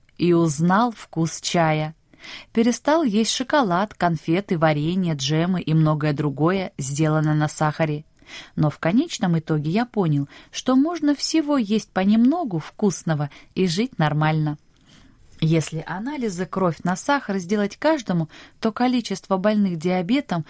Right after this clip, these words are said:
было бы во много раз больше. Желаю всем здоровья и спасибо за интересную тему.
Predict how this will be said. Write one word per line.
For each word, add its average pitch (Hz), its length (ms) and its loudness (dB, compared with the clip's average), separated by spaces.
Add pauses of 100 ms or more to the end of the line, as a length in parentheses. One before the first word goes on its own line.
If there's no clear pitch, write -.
(220)
было 175 320 2
бы 165 260 0
во 170 200 2
много 185 400 2
раз 165 220 0
больше. 160 520 -2 (460)
Желаю 160 420 2
всем 156 300 -2
здоровья 156 580 -2 (220)
и - 100 -2
спасибо 165 720 -2
за 156 160 0
интересную 160 680 0
тему. 151 480 0